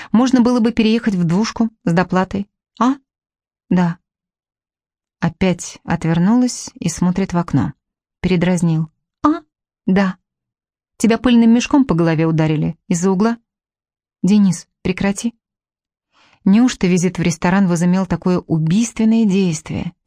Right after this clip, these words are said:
Ходили несколько раз, не цепенело. Стал объявления смотреть по пригородам. В Сан-Море вдоль речки бегать можно, но дорого. Левалюа, всё равно, что город. Версаль, цены как в Париже.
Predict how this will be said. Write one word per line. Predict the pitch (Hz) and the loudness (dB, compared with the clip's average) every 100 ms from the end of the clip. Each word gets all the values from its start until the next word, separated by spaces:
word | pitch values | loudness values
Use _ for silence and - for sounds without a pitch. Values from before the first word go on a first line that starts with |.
| _ _ _ | _ _ _
Ходили | - 185 165 190 208 | -6 -2 0 2 2
несколько | 202 196 - 190 190 | 0 -2 -6 -4 -2
раз, | 185 180 - _ _ | -4 -6 -14 _ _
не | 165 | -4
цепенело. | 165 - 147 147 156 185 196 _ _ _ _ - - | -2 -4 0 2 2 -2 -6 _ _ _ _ -18 -16
Стал | - 302 302 | -6 -2 0
объявления | 185 185 165 214 226 | 2 2 2 2 2
смотреть | 220 208 202 208 208 - - | 0 -2 0 -2 -4 -8 -8
по | - | -8
пригородам. | - 165 160 165 160 165 165 - _ - - | -2 0 0 0 0 0 -2 -4 _ -20 -20
В | - | -8
Сан-Море | - 254 226 208 233 | 0 2 2 2 0
вдоль | 196 175 160 | 0 0 0
речки | 160 180 - | 0 -2 -4
бегать | 165 170 175 - | -2 -2 -2 0
можно, | 175 175 175 175 180 | 0 0 0 -2 -4
но | - 208 | -2 0
дорого. | 151 135 147 - - _ _ _ _ _ | 0 -2 -4 -6 -8 _ _ _ _ _
Левалюа, | - 202 233 233 156 143 151 _ _ _ _ | -2 0 2 2 2 -2 -6 _ _ _ _
всё | - | -4
равно, | 180 190 233 | 0 2 0
что | - | -2
город. | 156 165 170 - _ _ _ _ - | -2 0 -2 -8 _ _ _ _ -6
Версаль, | 165 160 - 226 - _ _ _ | -4 -2 -2 -2 -6 _ _ _
цены | - 214 208 | -4 -2 0
как | 156 | -4
в | - | -6
Париже. | - 160 185 180 | -4 -2 -2 -4